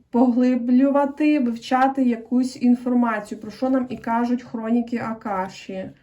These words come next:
Тобто, да, підвищуйте далі, ви застоялись на одному етапі. Енергетичний період іде, період адаптації до нового, встановлення ене-,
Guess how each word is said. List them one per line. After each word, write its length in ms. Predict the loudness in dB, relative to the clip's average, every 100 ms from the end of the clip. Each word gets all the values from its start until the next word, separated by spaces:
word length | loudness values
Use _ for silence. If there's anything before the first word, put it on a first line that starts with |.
| _ -20 -20 -12
Тобто, 300 | -10 -8 -4
да, 220 | 0 0
підвищуйте 680 | 0 -2 0 -2 -2 -8 -10
далі, 480 | -6 -4 0 2 2
ви 160 | 0
застоялись 920 | -8 -10 -12 -8 -2 0 0 2 0 0
на 140 | -4
одному 400 | -2 0 2 2 0
етапі. 640 | -8 -4 -4 -6 -8 -12 -14 -20 -20 -6
Енергетичний 800 | 2 4 4 2 -2 0 -2
період 460 | 0 -4 -2 -2 -2
іде, 460 | -8 -8 -4 -4 -6
період 400 | -6 -2 0 -2 -4
адаптації 720 | -10 -10 -2 0 0 -6 -6
до 160 | 0
нового, 520 | 2 2 0 -4 -8 -12
встановлення 720 | -12 -6 -2 0 2 2 2
ене-, 360 | -2 -2 -4